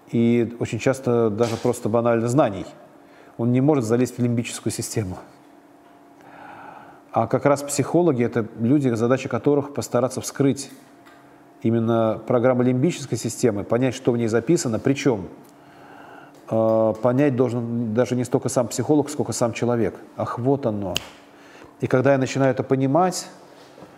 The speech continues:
то между нейронами коры головного мозга и нейронами лимбической системы начинают устанавливаться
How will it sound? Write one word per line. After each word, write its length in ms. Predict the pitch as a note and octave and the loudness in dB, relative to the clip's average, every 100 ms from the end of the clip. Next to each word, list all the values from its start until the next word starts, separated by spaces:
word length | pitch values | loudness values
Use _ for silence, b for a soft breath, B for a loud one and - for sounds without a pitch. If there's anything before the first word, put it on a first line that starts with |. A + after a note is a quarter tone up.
| B B - - | B B -20 0
то 400 | C3 B2+ B2 B2+ | 2 4 2 0
между 560 | C3 C#3+ A#2 B2+ A#2+ - - - | 2 2 2 0 0 -2 -12 -10
нейронами 540 | C3 B2+ C3+ C#3 A#2 G#2+ | -2 2 4 2 0 -2
коры 260 | G#2 B2+ | 0 0
головного 360 | D3+ A#2 A2+ A2 | 2 2 2 0
мозга 280 | G#2+ G2+ G2 | 0 -2 -2
и 40 | |
нейронами 680 | A2 A#2+ A#2+ G#2+ G2+ G2 F#2 | 0 0 0 -2 -4 -6 -6
лимбической 400 | A2 A2 A#2 - | -4 -2 -2 -4
системы 380 | A2+ A2+ - D#3+ | -8 -2 0 2
начинают 380 | A#2 A2+ C3+ C3+ | 0 0 0 0
устанавливаться 640 | A2+ A#2+ B2+ B2+ A2 A2+ | -4 -2 0 0 0 -6